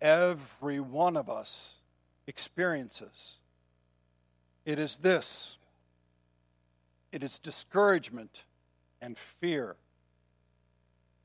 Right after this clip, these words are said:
Believe it or not, these are often the greatest opposition. In the reading from today, it says that the strength of those who bear the burden is failing. There's too much work.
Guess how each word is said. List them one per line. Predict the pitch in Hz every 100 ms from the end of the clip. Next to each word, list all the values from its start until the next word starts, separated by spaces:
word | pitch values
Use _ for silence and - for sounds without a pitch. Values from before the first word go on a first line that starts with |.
| -
Believe | 147 175
it | 180
or | 175
not, | 165 175 180
these | 151 180
are | 151 156
often | 160 160 170 147
the | 143
greatest | 123 170 180 123 - - - _ _
opposition. | 127 123 156 135 196 190 131 92 _ _ _ _ _ _ _ _ _ _ _ _ _ _ _ _ _ _ _ -
In | 165 165
the | 165
reading | 156 226 247 165
from | 135 170 156
today, | 143 160 156
it | 151
says | 185 180 -
that | 160 190
the |
strength | 170 - 208 220 -
of | 170 147
those | 196 196 185 - - _
who | 180
bear | 160 180 196
the |
burden | 165 185 180 180
is | 160
failing. | - 190 190 185 135 107 - _ -
There's | 190 -
too | - 240
much | 240 233 -
work. | 226 233 208